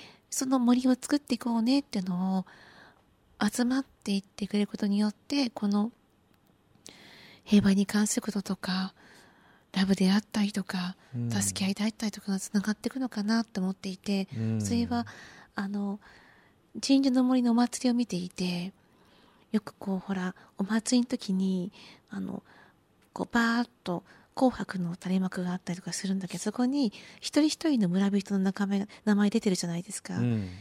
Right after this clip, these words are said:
Speaker 1: 金いくらとかあるけど、あ、これだけの人たちの村人がここ支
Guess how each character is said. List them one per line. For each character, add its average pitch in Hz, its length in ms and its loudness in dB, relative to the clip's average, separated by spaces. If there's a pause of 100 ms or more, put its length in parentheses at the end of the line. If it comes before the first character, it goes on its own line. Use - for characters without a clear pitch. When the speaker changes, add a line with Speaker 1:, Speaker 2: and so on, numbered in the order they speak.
(360)
Speaker 1:
金 196 300 0
い 190 60 -2
く 214 100 -2
ら 190 80 2
と - 80 -18
か 170 120 -6
あ 196 40 0
る 190 120 -4
け 170 140 -10
ど、 180 340 -2 (400)
あ、 214 100 0
こ - 160 -2
れ 233 80 0
だ 285 80 -2
け 294 140 -2
の 302 80 2
人 - 140 -6
た 320 60 0
ち - 120 -6
の 214 100 4
村 208 180 2
人 208 220 0
が 233 220 0
こ - 100 -14
こ - 140 -10
支 - 60 -12